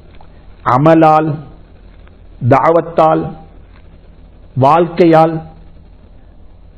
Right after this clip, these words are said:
குர்ஆன் எனக்கு வழிகாட்டி, குர்ஆன் என்னுடைய வாழ்க்கை, என்னுடைய வாழ்க்கை குர்ஆனுக்குள்ளதான் இருக்கிறது.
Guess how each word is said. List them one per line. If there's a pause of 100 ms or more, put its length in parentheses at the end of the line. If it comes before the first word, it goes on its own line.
(200)
குர்ஆன் (300)
எனக்கு
வழிகாட்டி, (1800)
குர்ஆன்
என்னுடைய (100)
வாழ்க்கை, (1600)
என்னுடைய (100)
வாழ்க்கை (120)
குர்ஆனுக்குள்ளதான்
இருக்கிறது.